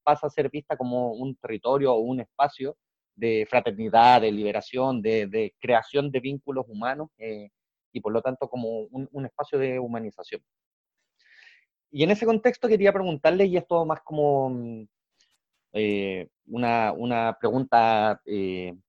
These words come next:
provocadora, más que <laughs> porque lo crea, digamos,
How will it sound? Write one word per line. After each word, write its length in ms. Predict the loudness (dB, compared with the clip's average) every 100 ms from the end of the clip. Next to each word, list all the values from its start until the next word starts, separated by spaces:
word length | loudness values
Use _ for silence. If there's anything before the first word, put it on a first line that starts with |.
| -2
provocadora, 840 | 0 2 2 0 4 4 4 2
más 160 | -2 -8
que 220 | -6 -4 -4
<laughs> 220 | -6 -12 _ _ _
porque 280 | -10 -4
lo 120 | -2 -2
crea, 440 | -2 -2 0 -4
digamos, 400 | -6 -6 -6 -10